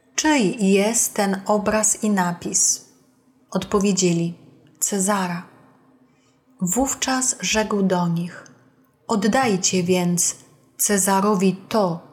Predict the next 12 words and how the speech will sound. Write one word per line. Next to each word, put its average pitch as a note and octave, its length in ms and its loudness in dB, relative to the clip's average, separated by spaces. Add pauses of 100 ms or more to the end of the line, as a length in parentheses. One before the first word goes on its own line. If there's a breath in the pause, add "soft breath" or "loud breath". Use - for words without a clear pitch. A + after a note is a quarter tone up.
(380)
co F3+ 480 0
należy F#3+ 540 2
do F3 180 0
Cezara, F3+ 720 -2 (720)
a G3 140 2
Bogu G#3+ 420 4
to, G3 420 -2 (520)
co - 200 -2
należy E3+ 720 0 (520)
do F3 200 0
Boga”. D#3+ 520 -4 (3000)
Dwudziesta G3+ 640 -2